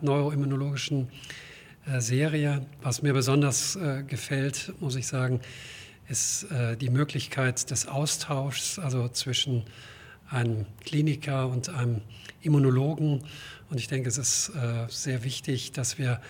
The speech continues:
eine gemeinsame Sprache finden, um diese komplexen Inhalte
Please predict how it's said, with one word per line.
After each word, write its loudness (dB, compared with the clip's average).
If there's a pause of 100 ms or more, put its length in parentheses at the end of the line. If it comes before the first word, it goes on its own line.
(220)
eine 0
gemeinsame 4 (120)
Sprache -2
finden, -2
um 0
diese -2
komplexen -4
Inhalte 0